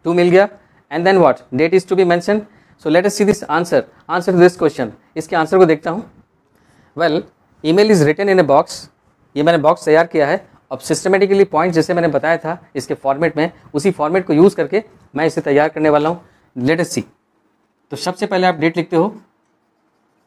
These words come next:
सपोज टेंथ अगस्त टू थाउजेंड ट्वेंटी वन, and then you write from senders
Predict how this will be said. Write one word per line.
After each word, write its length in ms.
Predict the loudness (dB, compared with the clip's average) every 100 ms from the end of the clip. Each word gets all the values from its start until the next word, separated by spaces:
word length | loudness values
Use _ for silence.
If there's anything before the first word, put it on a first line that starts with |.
| _ _ _ _ _ _ _ _ _ _ _ _ _ _
सपोज 360 | -6 0 0 -2 -18 _ _ _ _ _ _ _ _ _ _ _ _ _ _ _
टेंथ 220 | -10 -6 -2
अगस्त 480 | 0 -2 -4 -20 _ _ _ _ _ _ _ _ _ _ _ _ _ _ _ _ _ _ _ _ _ _ _ _ _ _ _ _ _ _ _
टू 100 | -4
थाउजेंड 320 | -4 -2 -2
ट्वेंटी 220 | -2 -2
वन, 220 | 0 0 -4 -14 _ _ _ _ _ _ _ _ _ _ _ _ _ _ _ _
and 140 | -2 0
then 120 | 4
you 60 |
write 300 | 4 2 -4 -14 -6
from 280 | -2 -2 -4 -10 _ _ _ _ _ _ _ _ _ _ _ _ _ _ _ _ _ _ _ _ _ _ _ _ _ _ _
senders 500 | -10 -4 0 0 -2